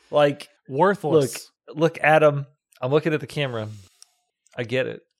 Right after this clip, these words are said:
Speaker 2: I mean, he
Speaker 1: You
Speaker 2: filmed
Speaker 1: made all
Speaker 2: all
Speaker 1: your,
Speaker 2: his
Speaker 1: you,
Speaker 2: parts
Speaker 1: you,
Speaker 2: in
Speaker 1: you
Speaker 2: a
Speaker 1: ma-,
Speaker 2: day.
Speaker 1: you ma-, you, you made your Mythica money. You made your <laughs> Cyborg X money.
Speaker 2: Hold on.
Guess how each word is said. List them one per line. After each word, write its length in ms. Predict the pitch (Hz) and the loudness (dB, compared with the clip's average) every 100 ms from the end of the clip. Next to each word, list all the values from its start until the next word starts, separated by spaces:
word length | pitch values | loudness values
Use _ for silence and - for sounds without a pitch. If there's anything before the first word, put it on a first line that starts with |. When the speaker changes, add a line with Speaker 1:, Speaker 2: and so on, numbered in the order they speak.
| _ _ - | _ _ -6
Speaker 2:
I 40 | |
mean, 120 | 202 | -4
he 120 | 202 170 | -2 -2
Speaker 1:
You 80 | |
Speaker 2:
filmed 220 | 123 254 247 | 0 2 4
Speaker 1:
made 20 | |
all 60 | 233 | 4
Speaker 2:
all 160 | 226 226 | 4 2
Speaker 1:
your, 80 | 208 | 0
Speaker 2:
his 140 | 143 | -4
Speaker 1:
you, 60 | - | -4
Speaker 2:
parts 300 | 233 143 196 | -4 -4 -4
Speaker 1:
you, 80 | |
Speaker 2:
in 40 | 143 | -2
Speaker 1:
you 60 | |
Speaker 2:
a 20 | 143 | 0
Speaker 1:
ma-, 20 | |
Speaker 2:
day. 140 | 156 143 | 0 0
Speaker 1:
you 60 | 143 | 0
ma-, 80 | |
you, 340 | 156 147 147 143 _ | 0 0 -4 -4 _
you 160 | 139 127 | -10 -4
made 280 | 127 139 135 | -2 -2 -4
your 100 | 123 | -6
Mythica 460 | 117 123 143 - | -6 -6 -8 -10
money. 440 | 131 123 123 123 120 _ _ _ | -8 -8 -10 -14 -18 _ _ _
You 100 | 110 | -14
made 220 | 107 120 117 | -8 -8 -6
your 80 | 123 | -6
<laughs> 0 | |
Cyborg 540 | - 156 127 139 123 | -2 -2 -4 -6 -4
X 280 | 123 143 143 | -4 -6 -6
money. 380 | 131 120 110 110 | -4 -4 -6 -10
Speaker 2:
Hold 120 | |
on. 60 | 113 | -16